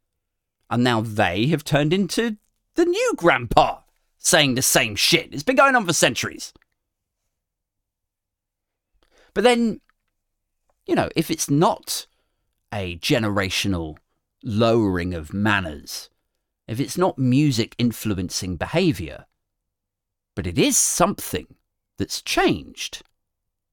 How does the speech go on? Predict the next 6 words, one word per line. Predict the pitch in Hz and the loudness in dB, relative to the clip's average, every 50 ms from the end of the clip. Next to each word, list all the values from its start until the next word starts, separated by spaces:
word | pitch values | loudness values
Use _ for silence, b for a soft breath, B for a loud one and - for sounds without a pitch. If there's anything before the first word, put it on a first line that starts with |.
| _ _ _ _ _ _ _ _ _ _ _ _ _ _ _ _ _ | _ _ _ _ _ _ _ _ _ _ _ _ _ _ _ _ _
then | - 101 110 110 | -4 -4 -2 0
what | 135 196 415 | 0 0 0
is | 453 427 - - | 0 0 -2 -6
it? | 78 - _ _ _ _ _ _ _ _ _ _ _ _ _ _ _ _ _ | -10 -12 _ _ _ _ _ _ _ _ _ _ _ _ _ _ _ _ _
You | - 107 | -2 0
know? | 165 - 427 370 | 0 0 0 -4